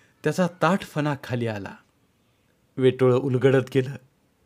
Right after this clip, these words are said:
तो वाड्याच्या मुख्य दारातून सळसळत बाहेर गेला, परत न येण्यासाठी.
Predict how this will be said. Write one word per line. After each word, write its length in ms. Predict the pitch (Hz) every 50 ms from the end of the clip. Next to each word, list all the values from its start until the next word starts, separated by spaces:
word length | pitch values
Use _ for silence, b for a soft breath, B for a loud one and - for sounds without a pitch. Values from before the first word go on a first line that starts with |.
| _ _ _ _ _ _ _ _ -
तो 260 | 131 123 120 120 123 -
वाड्याच्या 480 | 127 113 113 117 117 120 113 - 117
मुख्य 380 | 113 127 123 120 - - 131 120
दारातून 420 | 110 120 117 117 117 - 120 113
सळसळत 500 | 110 - 117 110 98 - - 117 110 104 98
बाहेर 340 | 98 107 107 90 - 98 113
गेला, 260 | 95 107 107 - 226 - - _ _ _ _ _ _ _ _ _ _ _ _ -
परत 340 | 123 120 117 113 - - - _ _ -
न 120 | 139 135 139
येण्यासाठी. 760 | 131 135 - 131 120 117 117 113 - - 117 - - - -